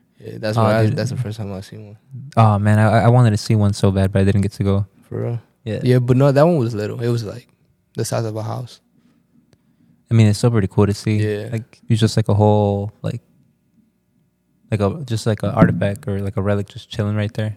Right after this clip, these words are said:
Speaker 1: Yeah.
Speaker 2: I, I think it was, uh, the Chichen Itza one. I think that's what it's called. The
Speaker 1: Chi-,
Speaker 2: big one.
Speaker 1: Chichen, what?
Speaker 2: The Chichen Itza?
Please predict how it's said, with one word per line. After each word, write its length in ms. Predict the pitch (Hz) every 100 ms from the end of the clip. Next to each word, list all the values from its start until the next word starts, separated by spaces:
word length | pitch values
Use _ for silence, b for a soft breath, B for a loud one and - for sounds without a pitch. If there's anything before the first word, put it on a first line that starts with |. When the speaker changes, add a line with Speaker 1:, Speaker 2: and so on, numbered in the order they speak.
| 117
Speaker 1:
Yeah. 280 | 107 107 107 _ _ _ _ - _ _ _ _ _ _ _ _ _ _ _ _ _ _ _ _ _ _ -
Speaker 2:
I, 160 | 107
I 20 |
think 160 | 120 147
it 60 | 156
was, 180 | 143
uh, 520 | 127 113 104 98 110 110
the 80 | 117
Chichen 320 | 127 117 123
Itza 240 | 123 - 104
one. 260 | 101 107
I 60 | 113
think 140 | 110
that's 160 | 104 -
what 100 | 107
it's 120 | -
called. 280 | 107 - 110 - _ -
The 80 |
Speaker 1:
Chi-, 40 | 104
Speaker 2:
big 160 | 113
one. 240 | 110 107 110 _ _ _ _
Speaker 1:
Chichen, 280 | 135 - - -
what? 200 | 143 220 _ _ -
Speaker 2:
The 300 | 107 104 -
Chichen 340 | 120 - 110
Itza? 320 | 117 - 170